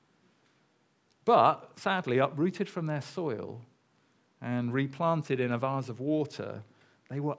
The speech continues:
utterly limp and withering by the fifteenth, just drooping and hanging out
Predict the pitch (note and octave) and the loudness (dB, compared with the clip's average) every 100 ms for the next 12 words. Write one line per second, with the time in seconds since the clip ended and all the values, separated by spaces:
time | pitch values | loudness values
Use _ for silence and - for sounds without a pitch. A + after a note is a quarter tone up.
0 | - E3 - F#3+ F3+ F#3 D#3 D#3+ D#3+ E3 | -6 -8 -6 -6 -4 -4 -2 -2 0 0
1 | G2+ G2 - - - A#2+ A#2 A2+ C3+ D3 | -2 -6 -12 -18 -6 -4 -4 -6 -6 -6
2 | G#2+ G2 G2 G#2 G#2 _ _ A#2 B2 - | -6 -10 -10 -12 -14 _ _ -10 -8 -10
3 | A#2+ - G2+ F2 - _ _ _ _ _ | -14 -14 -16 -16 -18 _ _ _ _ _
4 | - A2+ - - D3+ C#3+ A2+ G#2+ G#2 - | -18 -18 -14 -12 -12 -12 -12 -12 -12 -10
5 | B2 A2+ A2 | -8 -8 -10